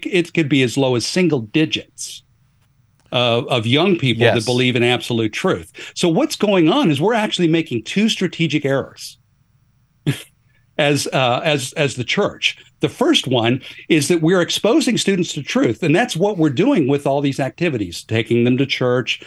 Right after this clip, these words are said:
Speaker 1: getting them involved in the homeschool, Christian school, Bible studies, retreats, et cetera, et cetera. It's exposing students to truth with no equipping to recognize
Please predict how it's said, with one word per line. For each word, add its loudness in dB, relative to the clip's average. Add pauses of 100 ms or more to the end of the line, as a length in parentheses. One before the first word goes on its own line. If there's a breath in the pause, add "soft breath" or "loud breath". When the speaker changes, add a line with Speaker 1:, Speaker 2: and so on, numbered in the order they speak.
(340 loud breath)
Speaker 1:
getting 2
them 2
involved 0
in 0
the 0
homeschool, -2
Christian -2
school, -2
Bible 0
studies, -2
retreats, -2
et -8
cetera, 0
et -4
cetera. 0 (580 loud breath)
It's 0
exposing 2
students 0
to -4
truth -4 (840)
with 0
no 4
equipping 0
to 0
recognize 0